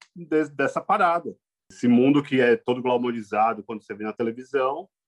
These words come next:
mas pra quem tá lá se ferrando no meio das fazendas, não é nada disso. A quantidade de acidentes que se tem, é um acidente que você pode perder a carreira, você pode morrer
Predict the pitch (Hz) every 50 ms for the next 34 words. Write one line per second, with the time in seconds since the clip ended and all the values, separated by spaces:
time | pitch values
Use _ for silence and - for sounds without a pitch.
0 | _ _ _ _ _ _ _ - - 180 160 156 - - 165 151 - 135 123 -
1 | 123 117 117 117 - - - 135 113 123 123 120 120 117 117 117 - - 143 131
2 | 123 135 135 147 170 180 170 196 226 202 190 190 190 202 208 190 175 143 147 160
3 | 156 _ - 104 95 _ _ _ _ _ _ _ _ _ _ - - - 104 -
4 | - 120 127 131 147 131 - - 147 120 113 110 117 131 143 139 - - - -
5 | 104 - - 104 - - - 107 110 113 120 127 131 131 127 123 113 104 - _
6 | _ _ _ _ _ _ - 151 - 110 156 - - 117 113 120 - - - -
7 | 120 - 123 123 127 131 131 - - 147 127 110 110 123 127 123 - 139 123 113
8 | 113 117 127 135 131 127 117 120 120 120 110 _ _ _ _ _ _ - - -
9 | 104 104 120 139 147 127 - 113 120 127 127 123 -